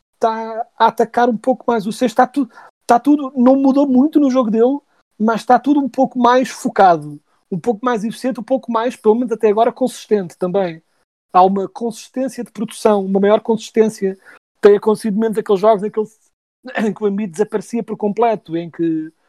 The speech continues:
claramente se notava que não lhe apetecia jogar naquele dia. Tem acontecido cada vez menos, está muito mais focado, eh,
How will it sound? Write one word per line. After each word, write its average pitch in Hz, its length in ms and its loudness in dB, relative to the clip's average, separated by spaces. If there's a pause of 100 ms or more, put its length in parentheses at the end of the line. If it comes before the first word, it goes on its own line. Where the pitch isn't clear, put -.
(320)
claramente 202 420 2
se - 100 -16
notava 208 320 -6
que 170 60 -14
não 202 80 -2
lhe 214 80 -4
apetecia 202 240 -6
jogar 190 160 -6
naquele 214 340 -2
dia. 185 240 -4 (480)
Tem 202 200 -2
acontecido 233 420 -6
cada 254 160 -2
vez 254 180 -4
menos, 208 460 -2
está 185 260 -2 (460)
muito 220 240 0
mais 226 240 0
focado, 180 680 2 (600)
eh, 202 420 2